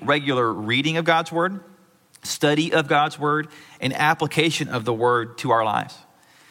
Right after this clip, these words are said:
Which is why, for example, on Sunday morning here at A B C, this is why we think it's best to preach through, uh, books of the Bible. That the best diet, we believe, for the church is to walk through the whole counsel of God, to walk through whole books of the Bible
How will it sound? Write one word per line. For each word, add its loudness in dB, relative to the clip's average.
Which 0
is -4
why, 2
for 0
example, 0
on 2
Sunday 0
morning 0
here 0
at 2
A 2
B -4
C, 0
this -2
is -4
why 2
we 0
think -2
it's -6
best 0
to -8
preach -4
through, -2
uh, 2
books -2
of -2
the -2
Bible. 0
That 0
the -2
best 2
diet, 2
we -2
believe, 0
for -10
the -6
church -2
is -2
to 2
walk 2
through -8
the 2
whole 0
counsel 0
of 0
God, 2
to -4
walk 0
through -4
whole 0
books 0
of -2
the 2
Bible 0